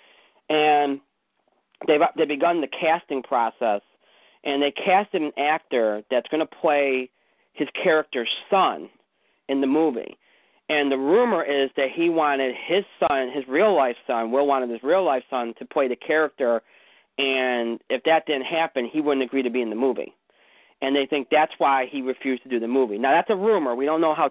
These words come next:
true that is. Um, Bill Pullman's coming back. Jeff Goldblum's coming back. They're bringing on Liam Hemsworth to portray, um, the president's daughter. Uh, uh, president's daughter. <laughs> I'm sorry.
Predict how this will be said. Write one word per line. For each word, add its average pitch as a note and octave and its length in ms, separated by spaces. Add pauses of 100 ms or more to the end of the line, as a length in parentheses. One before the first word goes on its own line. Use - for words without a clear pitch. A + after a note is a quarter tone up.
(100)
true F3 140
that A#2 240
is. - 60 (1500)
Um, C#3+ 300 (200)
Bill G#3 180 (140)
Pullman's G#3 480 (100)
coming F#3+ 220
back. F3 340
Jeff D#3 260
Goldblum's E3+ 600
coming E3 240
back. D3+ 320 (880)
They're D3 120
bringing D#3 260
on D3 140
Liam D#3+ 280
Hemsworth D#3 560
to - 80
portray, C#3 1040
um, B2 300
the A#2 60
president's B2 520
daughter. D3 560
Uh, C#3+ 100 (100)
uh, C#3 120
president's D3 320
daughter. B2 220 (160)
<laughs> - 160
I'm C#3+ 180
sorry. B2 300